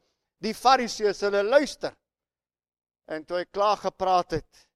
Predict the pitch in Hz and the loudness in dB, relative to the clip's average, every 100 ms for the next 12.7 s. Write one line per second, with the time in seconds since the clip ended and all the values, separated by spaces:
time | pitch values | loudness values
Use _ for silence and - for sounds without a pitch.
0 | _ _ _ _ 143 175 170 175 165 170 | _ _ _ _ -4 -2 -2 -4 -2 -2
1 | 175 170 - 170 165 117 156 160 - 151 | -2 -6 -8 -4 -4 -2 0 0 -2 -14
2 | 139 _ _ _ _ _ _ _ _ _ | -14 _ _ _ _ _ _ _ _ _
3 | 160 160 160 156 - _ _ _ 185 151 | -8 -6 -6 -10 -12 _ _ _ -8 -4
4 | 156 196 175 185 180 180 - 170 - 151 | -2 -2 -4 -4 -4 -4 -8 -12 -14 -16
5 | - 170 - - 170 156 _ _ 151 147 | -12 -12 -10 -6 -6 -6 _ _ -8 -8
6 | 151 135 143 147 - _ _ 123 151 _ | -12 -8 -4 -4 -6 _ _ -18 -18 _
7 | _ _ - 202 196 185 143 127 135 156 | _ _ -6 -4 -4 -12 _ _ -20 -20
8 | 131 117 107 _ _ _ _ _ _ _ | -20 -20 -20 _ _ _ _ _ _ _
9 | - 170 165 - 196 214 185 185 - 180 | -6 -4 -4 -4 -4 -2 -4 -4 -6 -10
10 | 175 170 170 180 175 - - - 202 196 | -4 0 0 -2 -4 -8 -10 -14 -18 _
11 | _ _ _ _ _ _ - 202 202 190 | _ _ _ _ _ _ -6 -6 -4 -6
12 | - 214 214 208 208 208 214 | -2 0 0 0 -2 0 -2